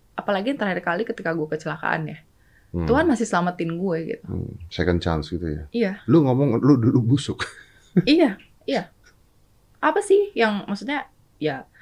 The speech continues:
Speaker 1: yang minum apa, yang sampai akhirnya terjerumus narkoba juga gitu, kayak yang pergaulannya yang aneh-aneh gitu kan.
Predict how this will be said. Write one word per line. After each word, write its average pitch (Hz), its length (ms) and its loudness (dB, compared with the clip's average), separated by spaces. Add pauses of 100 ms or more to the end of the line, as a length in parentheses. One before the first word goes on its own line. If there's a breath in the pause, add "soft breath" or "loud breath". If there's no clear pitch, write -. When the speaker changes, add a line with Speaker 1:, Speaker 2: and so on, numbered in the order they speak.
(260 loud breath)
Speaker 1:
yang 135 180 -12
minum 233 800 -2 (100)
apa, 226 320 0
yang 202 160 0
sampai 147 320 -12
akhirnya 151 280 -10
terjerumus 135 520 -10
narkoba 127 540 -10
juga 214 720 2
gitu, 151 200 -6
kayak 147 200 -8
yang 147 100 -10
pergaulannya 139 800 -6
yang 135 160 -16
aneh-aneh 226 960 0
gitu - 320 -8
kan. 202 300 -4